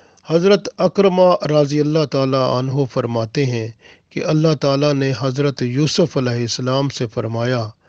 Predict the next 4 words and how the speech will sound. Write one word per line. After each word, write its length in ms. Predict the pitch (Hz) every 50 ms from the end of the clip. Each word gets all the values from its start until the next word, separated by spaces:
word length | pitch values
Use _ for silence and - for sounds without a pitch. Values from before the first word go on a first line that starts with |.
| - - - - - - _ _ - -
"मैंने 480 | 131 131 139 147 156 160 160 165 165 151 - -
तेरा 300 | 143 139 143 147 143 139
दर्जा 460 | 123 117 131 120 113 113 131 135 123 117 113 113 123 _ _ _ _ _ _ _ _ _ _ _ _ _ -
और 480 | - 135 127 127 123 120 120 120 117